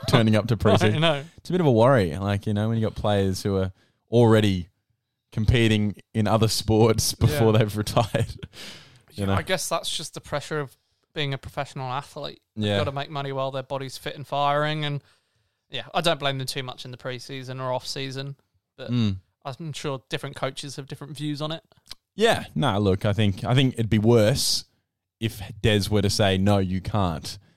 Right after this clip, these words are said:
Speaker 1: Yeah.
Speaker 2: That would be worse for the relationship of them and worse for the club as a whole. So
Speaker 1: For sure.
Speaker 2: all for it, especially if he comes back confident after knocking out Paul Gallen.
Speaker 1: Mm-hmm.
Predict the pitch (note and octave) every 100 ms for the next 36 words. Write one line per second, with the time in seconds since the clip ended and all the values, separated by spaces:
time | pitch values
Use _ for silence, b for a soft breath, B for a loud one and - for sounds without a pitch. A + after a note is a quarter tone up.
0 | _ - D3 G2+ F#2+ G2 F#2 A2 A2 -
1 | - G2+ F#2+ - G#2+ G#2 G#2 G#2 G#2+ G#2+
2 | G#2 F#2 A2+ C#3 D3 - G2+ F#2+ G2 G2
3 | - F#2 F#2 F#2+ F2+ F2+ F2+ F#2 F2 -
4 | G2 G2 B B C#3+ - G2 - - B2+
5 | - G#2+ A2 - - A#2+ A#2 G2 F#2+ F#2+
6 | E2+ E2+ G#2 F#2 - G2 - - G#2 G#2
7 | F#2 D#2+ F2 - F#2 F#2+ F#2 F#2+ F2+ E2+
8 | - G2 E2+ F2 F#2+ E2 D#2+ - - D3
9 | C#3+